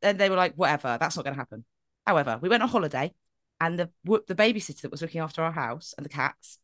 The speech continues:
uh, left the lid of the tarantula tub open by about four inches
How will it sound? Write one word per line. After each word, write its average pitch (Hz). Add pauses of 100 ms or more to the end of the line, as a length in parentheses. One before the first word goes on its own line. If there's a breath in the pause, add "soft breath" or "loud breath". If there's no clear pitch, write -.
(600)
uh, 165 (840)
left 190
the 196
lid 202
of 147
the 156
tarantula 160
tub 143
open 135
by 139
about 135
four 165
inches 113